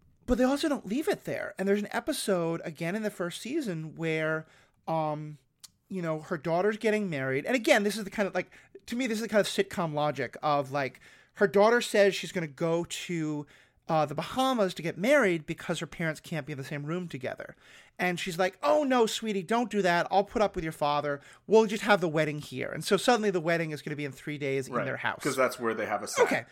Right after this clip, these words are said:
Speaker 2: so.
Speaker 1: Sh-, sure, <laughs> exactly, exactly. But it winds up with her getting to confront her ex-husband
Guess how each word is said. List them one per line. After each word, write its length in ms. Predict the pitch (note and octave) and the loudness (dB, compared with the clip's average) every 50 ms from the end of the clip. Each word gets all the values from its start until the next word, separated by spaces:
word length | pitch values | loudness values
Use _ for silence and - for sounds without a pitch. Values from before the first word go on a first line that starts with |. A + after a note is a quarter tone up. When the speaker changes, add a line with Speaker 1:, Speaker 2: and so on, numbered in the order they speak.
| - | -16
Speaker 2:
so. 160 | - - - - | -14 -6 -4 -4
Speaker 1:
Sh-, 200 | - - - - - _ _ _ _ _ _ _ _ _ _ _ _ _ _ _ | -2 -2 -4 -6 -10 _ _ _ _ _ _ _ _ _ _ _ _ _ _ _
sure, 480 | - - - - - C#4+ C#4 - - - | -8 -4 -4 4 6 8 8 8 6 2
<laughs> 40 | |
exactly, 580 | A#3 B3 G#3 - - A3 - - - - - - | 0 0 0 0 2 2 2 2 -2 -6 -8 -8
exactly. 480 | G3 F#3 D#3+ G#3 F#3 D#3+ - D#3 - - - - - - - - - - _ - | -8 -6 -4 -4 -4 -4 -4 -6 -10 -12 -12 -18 -20 -20 -20 -20 -20 -20 _ -2
But 180 | D4+ D#4 D#4 - | 0 0 0 0
it 160 | C#4 C4+ G#3 G3 | 0 0 0 0
winds 360 | G#3 A3+ A#3 A#3 A3 F3 A3+ | -2 -2 0 -2 0 0 2
up 200 | C4+ D4 C#4+ G#3+ | 0 0 0 -2
with 100 | G#3 - | -6 -8
her 220 | - - A3 G#3+ | -6 -4 -4 -4
getting 300 | F#3 - G3 F#3 F#3+ F#3+ | 0 0 0 0 2 -2
to 60 | F3+ | -4
confront 560 | F3 - F3+ D#3 - - - F3 F#3 A3 G#3+ - | -6 -10 -12 -12 -12 -10 -6 -4 -4 -4 -4 -4
her 100 | F3+ E3 | -4 -4
ex-husband 840 | D3+ - - - - D4 E4 D4 - - C#3 B2+ B2 B2 A#2+ | -6 -6 -8 -2 0 0 0 0 -4 -8 -8 -6 -6 -8 -10